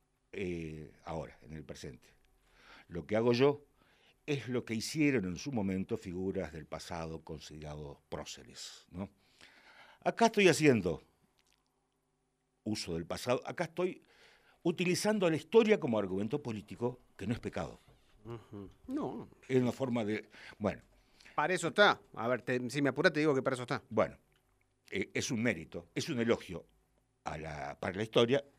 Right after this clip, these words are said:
Speaker 1: a, en la línea de lo que está diciendo, decirle que sirve para ser usada, ¿no?
Speaker 2: Mm.
Speaker 1: Y no solo, que no es, no solamente, no es cuestión exclusiva de, de historiadores.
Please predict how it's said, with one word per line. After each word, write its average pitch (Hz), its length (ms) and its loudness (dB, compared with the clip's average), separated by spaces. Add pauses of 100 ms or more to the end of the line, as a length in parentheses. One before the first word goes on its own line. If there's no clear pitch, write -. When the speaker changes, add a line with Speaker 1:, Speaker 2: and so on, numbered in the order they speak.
Speaker 1:
a, - 180 -6
en 90 140 -4
la 165 80 -4
línea 208 240 -2
de 80 60 -6
lo 78 80 -8
que 90 80 -12
está 95 120 -8
diciendo, 104 540 -4 (960)
decirle 135 440 0
que - 120 -6
sirve 87 480 2 (140)
para 90 140 -4
ser 107 160 -2
usada, 73 460 -6 (880)
¿no? 110 160 -4
Speaker 2:
Mm. 170 240 -8 (300)
Speaker 1:
Y 107 100 -4
no 127 100 4
solo, 151 480 4 (180)
que 113 120 2
no 120 80 0
es, - 80 -4 (180)
no 107 180 -4
solamente, 104 560 -4
no 101 140 -2
es - 180 -2 (460)
cuestión 107 320 -4
exclusiva 101 640 -4
de, 76 680 -6 (1160)
de 98 120 -4
historiadores. 78 680 -6